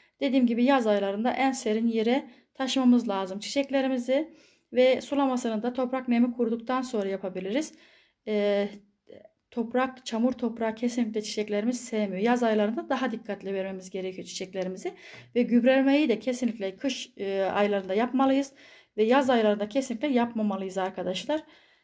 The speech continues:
E, gübrenin sıcaklığı, o havanın sıcaklığı derken çiçeklerimizi tamamen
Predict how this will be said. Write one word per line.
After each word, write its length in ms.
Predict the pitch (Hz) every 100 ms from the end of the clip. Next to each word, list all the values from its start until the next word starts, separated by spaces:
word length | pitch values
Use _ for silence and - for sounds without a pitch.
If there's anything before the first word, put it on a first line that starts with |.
| _
E, 180 | 208 208
gübrenin 1000 | 208 269 240 233 262 277 - - 233 254
sıcaklığı, 800 | 247 233 208 208 208 214 202 175
o 380 | 240 240 226 202
havanın 400 | 208 226 226 247
sıcaklığı 500 | 247 208 202 208 208
derken 320 | 240 208 254
çiçeklerimizi 640 | 254 - 233 214 214 208
tamamen 500 | 262 220 190 247 294